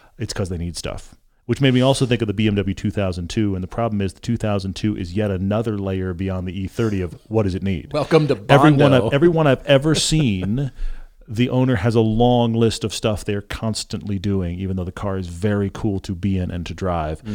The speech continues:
Speaker 1: I think the
Speaker 2: Mm-hmm.
Speaker 1: E thirty is a great one. I think that E forty-six that you guys like, the Z H P, is fascinating. Our friend Aaron that follows the show has been on some of our road trips.
Speaker 2: Mm-hmm.
Speaker 1: He has a Z H P where he's not, he doesn't consider himself a mechanic,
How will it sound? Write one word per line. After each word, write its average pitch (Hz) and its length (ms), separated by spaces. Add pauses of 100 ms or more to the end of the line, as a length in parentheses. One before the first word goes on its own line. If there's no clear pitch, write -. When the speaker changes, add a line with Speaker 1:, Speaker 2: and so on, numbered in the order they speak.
(160)
Speaker 1:
I 101 60
think 107 140
the 107 40
Speaker 2:
Mm-hmm. 107 140
Speaker 1:
E 107 40
thirty 101 320
is 95 120
a - 40
great 101 280
one. 98 180
I - 80
think 233 180
that 208 120
E 175 100
forty-six 190 600
that - 80
you 104 60
guys 87 300
like, 82 240
the 95 100
Z 147 220
H - 220
P, 190 180
is 92 100
fascinating. 90 680 (360)
Our 113 100
friend 120 260
Aaron 127 260
that 98 120
follows 87 300
the 98 60
show 98 160
has 92 80
been 98 120
on 92 60
some 104 140
of 90 80
our 85 140
road 98 240
trips. - 300 (100)
Speaker 2:
Mm-hmm. 120 220
Speaker 1:
He 151 100
has 135 120
a 113 60
Z 107 200
H - 180
P 98 160
where 92 160
he's 117 240
not, 107 240
he 143 100
doesn't 139 220
consider 117 240
himself 107 280
a 101 40
mechanic, 98 440